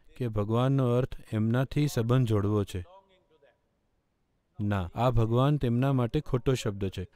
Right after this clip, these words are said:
આ દેવી દેવતાઓ કાં તો મૂર્તિઓ છે, એમને એક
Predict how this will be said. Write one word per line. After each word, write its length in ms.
આ 160
દેવી 340
દેવતાઓ 520
કાં 220
તો 160
મૂર્તિઓ 500
છે, 220
એમને 280
એક 80